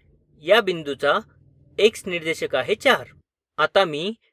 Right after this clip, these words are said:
या बिंदूतून जाणारी एक आडवी रेषा काढतो. ही रेषा वाय अक्षाच्या एक या निर्देशकाला छेदते,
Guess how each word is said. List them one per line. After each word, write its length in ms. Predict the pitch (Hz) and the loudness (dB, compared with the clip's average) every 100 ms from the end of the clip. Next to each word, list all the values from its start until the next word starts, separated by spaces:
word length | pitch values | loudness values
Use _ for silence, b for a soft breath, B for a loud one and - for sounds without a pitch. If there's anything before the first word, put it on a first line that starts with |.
| _ _ _ _ - | _ _ _ _ 2
या 120 | 196 | 2
बिंदूतून 500 | 180 175 165 160 160 | 2 -4 -8 -12 -4
जाणारी 460 | 151 143 139 175 233 _ _ _ | -4 -2 -4 -4 -8 _ _ _
एक 160 | - - _ - | -8 -8 _ -2
आडवी 240 | 175 208 | -2 0
रेषा 240 | 190 175 160 | -4 -4 -2
काढतो. 360 | 135 120 110 104 _ _ _ _ _ _ _ _ | -2 -4 -10 -14 _ _ _ _ _ _ _ _
ही 80 | 214 | 0
रेषा 380 | 202 147 160 180 214 _ _ _ _ 147 | 0 0 0 -2 -4 _ _ _ _ 0
वाय 240 | 185 214 | 4 4
अक्षाच्या 540 | 185 - 151 - 156 208 _ _ _ _ _ _ - | 2 0 -2 0 -2 -2 _ _ _ _ _ _ 2
एक 240 | 233 226 | 2 4
या 120 | 220 | 2
निर्देशकाला 640 | 208 202 180 190 196 180 170 | 2 0 -2 -4 -4 -2 -4
छेदते, 400 | - 131 - | -6 -10 -12